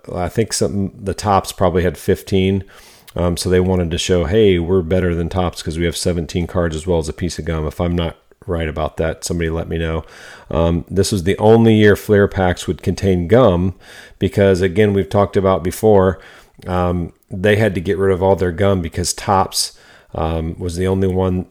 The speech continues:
through a court battle that was allowed to keep gum in their packs. So Fleer, um, after this year, they would have the stickers in theirs. Um, they had to have something in there besides the cards,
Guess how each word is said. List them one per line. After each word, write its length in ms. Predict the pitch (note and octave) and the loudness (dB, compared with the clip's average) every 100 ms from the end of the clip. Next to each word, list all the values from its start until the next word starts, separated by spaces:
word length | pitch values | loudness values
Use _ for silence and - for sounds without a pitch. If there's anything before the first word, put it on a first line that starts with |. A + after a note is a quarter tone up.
| - G2 | -12 -14
through 180 | - F#2+ | -4 -2
a 60 | F2 | -2
court 300 | - G#2 D#2+ | 2 0 2
battle 240 | F2 F2 | -2 -2
that 120 | E2+ | -2
was 140 | E2+ D#2 | -4 -2
allowed 260 | F2+ F2+ E2 | 0 0 0
to 80 | |
keep 500 | - G2+ F#2 - F#2+ | -4 -6 -8 -10 -10
gum 360 | F#2 F#2 F#2 E2 | -4 0 0 -2
in 140 | E2+ | -4
their 160 | E2+ D#2+ | -4 -6
packs. 560 | - E2 E2 - - - - - - | -4 -2 -2 -4 -10 -12 -20 -20 -18
So 420 | - G#2+ F#2 F2 | -6 0 2 0
Fleer, 640 | E2+ - G2+ G2+ F#2+ F#2 F2+ F2+ | -2 -2 4 6 6 4 0 -4
um, 400 | F#2 F2+ F2 F2 _ | -2 -2 -4 -6 _
after 240 | G#2+ G2 F#2+ | -6 -4 -2
this 260 | F#2+ F#2+ | -2 -2
year, 140 | F2+ F2+ | -2 0
they 140 | F#2 | 0
would 100 | F2+ | 0
have 160 | F#2 D#2+ | -2 -4
the 80 | D#2+ | -6
stickers 540 | - F2+ - D#2 D2+ | -4 -4 -4 -8 -6
in 100 | D#2+ | -6
theirs. 420 | D#2+ D#2 D2+ - | -4 -4 -6 -8
Um, 360 | F#2 E2+ E2 D#2+ | -6 -6 -6 -6
they 60 | |
had 180 | E2+ F#2+ | -4 -2
to 40 | D#2 | -2
have 200 | G2 - | -2 -2
something 400 | G#2 F2+ F#2+ F#2 | -2 -2 0 0
in 120 | F#2 | 0
there 120 | E2+ | -2
besides 400 | D#2+ - F2+ D2+ | -4 -4 -4 -4
the 80 | E2 | -6
cards, 580 | G2 F#2+ E2 E2 - | 0 0 0 -2 -8